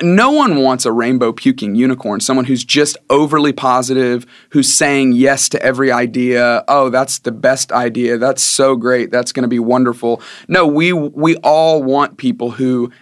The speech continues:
have the skill of being able to think critically, because ultimately what that's doing is thinking critically is making things better. And for our organization, I love that that's such a value. We value so deeply progress,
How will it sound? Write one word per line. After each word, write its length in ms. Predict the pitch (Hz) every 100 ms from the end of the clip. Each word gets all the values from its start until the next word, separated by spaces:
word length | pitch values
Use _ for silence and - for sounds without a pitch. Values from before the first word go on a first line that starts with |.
| -
have 200 | 139 120
the 60 |
skill 600 | 120 - - 143 131 127
of 340 | - 110 113 - _ - 120
being 260 | 143 143
able 220 | 131 123
to 40 | 113
think 380 | - - 127 -
critically, 640 | - 190 - 117 110 123 - - - -
because 360 | 135 147 170 -
ultimately 360 | - 226 170 139
what 240 | 127 -
that's 280 | 135 147 -
doing 440 | 127 143 170 139 101
is 220 | 120 -
thinking 440 | - 196 220 190
critically 520 | - 190 185 175 131 123
is 160 | 117 120
making 400 | 127 147 147 127
things 260 | 131 120 117
better. 440 | - 113 90 - _ - _
And 260 | 127 123
for 220 | 120 143
our 220 | 165 202 165
organization, 540 | 156 143 135 139 143
I 60 | 143
love 340 | 131 139 143
that 120 | 127
that's 240 | 113 131 -
such 240 | - 151
a 60 | 131
value. 560 | 110 123 127 135 143
We 160 | 131 131
value 460 | 117 131 139 135 123
so 260 | - 147
deeply 420 | 135 127 127 113
progress, 840 | 95 - 123 127 143 147 160 -